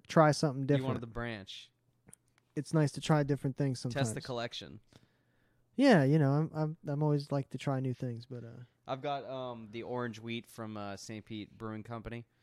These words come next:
Speaker 2: Uh, it's pretty good. Um, pretty smooth, you know, juicy, I would say.
Speaker 1: Yeah, there's a lot of good breweries around this area, for sure.
Speaker 2: Yeah. There's a bunch of good ones you can go to. Um,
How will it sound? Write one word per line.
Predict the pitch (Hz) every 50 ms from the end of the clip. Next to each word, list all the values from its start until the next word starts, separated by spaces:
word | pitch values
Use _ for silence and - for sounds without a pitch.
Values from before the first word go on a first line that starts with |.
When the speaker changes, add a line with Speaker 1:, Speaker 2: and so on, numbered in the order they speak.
| _ _ _ _ _ -
Speaker 2:
Uh, | 120 120
it's | 120 -
pretty | _ - 147 135 123
good. | 131 131 135 139 139 135 _ _
Um, | 107 110 110 107 107 104 104 101 110 117 _ _ _ _ _ _ _ _
pretty | - 135 123
smooth, | - - 127 123 123 123 135 139 - _ _ _ _ _
you | 117 117
know, | 117 117 127 127 117
juicy, | 110 120 127 135 139 131 - 151 151 147 160 165 _ _ _ _ _ _ _ _ _ _ _ _ _
I | - 117
would | 123 123 123
say. | - 135 123 127 135 143 - _ _ _ _ _ _ _ _ _ _ _
Speaker 1:
Yeah, | - 180
there's | 170 180 190 214
a | 202
lot | 190 190 190
of | 180 175
good | 180 170 160
breweries | 147 156 165 165 160 147 143 131 135
around | 139 139 135 135 131 131
this | 127 120 135
area, | 131 127 117 113 117
for | - - 139
sure. | - - 147 131 127 135 143 _ _ _ _
Speaker 2:
Yeah. | - 131 127 117 98 87 110 - _ _ _ _ _ _ _ _ _ _ _ _ _ _ _ -
There's | 117 120 117 107
a | 110
bunch | 101 117 113 - 127
of | 107
good | 107 107
ones | 101 101 101 98 104
you | 104
can | 92 101 92
go | 92 92
to. | - - 95 69 - _ _ _ _ _ _ _ _ _ -
Um, | 127 131 131 131 127 123 117 - 92 104 92 -